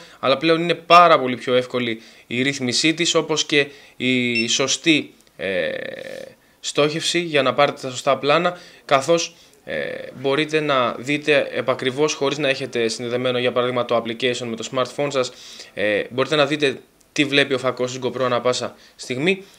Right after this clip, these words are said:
Φυσικά παραμένει και η οθόνη εμπρόστια, ε, με τις γνωστές επιλογές.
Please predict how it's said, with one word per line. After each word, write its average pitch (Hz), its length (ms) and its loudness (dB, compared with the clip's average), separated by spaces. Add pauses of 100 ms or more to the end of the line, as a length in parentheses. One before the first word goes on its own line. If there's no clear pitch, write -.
Φυσικά 175 380 2
παραμένει 160 440 2
και 156 140 0
η 147 60 2
οθόνη 147 380 -2
εμπρόστια, 135 640 0 (280)
ε, 110 120 -2
με 120 120 -4
τις 131 100 -8
γνωστές 131 500 -2
επιλογές. 131 720 0